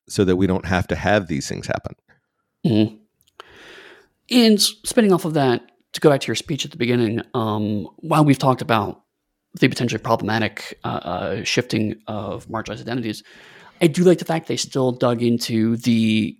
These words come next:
Speaker 2: um, the idea of, "I'm only being accepted because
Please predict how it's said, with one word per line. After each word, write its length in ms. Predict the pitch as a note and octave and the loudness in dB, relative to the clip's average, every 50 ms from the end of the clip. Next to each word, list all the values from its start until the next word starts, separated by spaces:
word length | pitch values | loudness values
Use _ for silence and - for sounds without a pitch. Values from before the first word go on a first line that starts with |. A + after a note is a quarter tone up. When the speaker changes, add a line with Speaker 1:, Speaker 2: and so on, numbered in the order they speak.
| _ _ _ | _ _ _
Speaker 2:
um, 500 | A2+ A2+ A2 G#2+ G#2+ G#2 G2+ G#2 G2+ - - _ _ _ _ _ - _ _ _ _ _ _ _ _ _ _ _ _ _ _ _ _ - | -2 0 0 0 0 -2 -2 -2 -4 -6 -8 _ _ _ _ _ -20 _ _ _ _ _ _ _ _ _ _ _ _ _ _ _ _ 0
the 120 | D3+ C#3+ | 4 4
idea 300 | C3+ B2+ B2 C3+ B2 B2+ | 4 4 6 4 4 4
of, 220 | - - A2+ A2 - - - - - - - | 4 2 2 0 -2 -12 -20 -20 -20 -6 0
"I'm 120 | D3 C#3 C#3 | 4 6 8
only 120 | C#3+ D3 | 8 8
being 140 | C#3+ C#3+ C3+ | 8 6 4
accepted 300 | C3+ - C#3 - D3 B2+ | 6 2 0 0 0 -2
because 800 | C3+ A#2+ - - B2+ A#2+ A#2 A#2 - - - - - - - | -2 -4 -2 0 0 0 0 0 -4 -4 -6 -6 -6 -8 -10